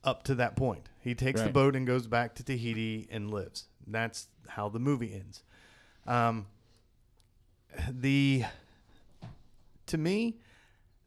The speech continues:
Speaker 1: there, all right, so I already said Charles Laughton I thought was great. Clark Gable I thought was Hollywood leading man.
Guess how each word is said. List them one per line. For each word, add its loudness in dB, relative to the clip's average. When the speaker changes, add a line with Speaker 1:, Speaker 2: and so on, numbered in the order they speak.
Speaker 1:
there, 4
all -2
right, -4
so -2
I 0
already 4
said -2
Charles 4
Laughton -2
I -2
thought 0
was -4
great. -4
Clark -2
Gable 0
I 2
thought 0
was 0
Hollywood 2
leading 2
man. -2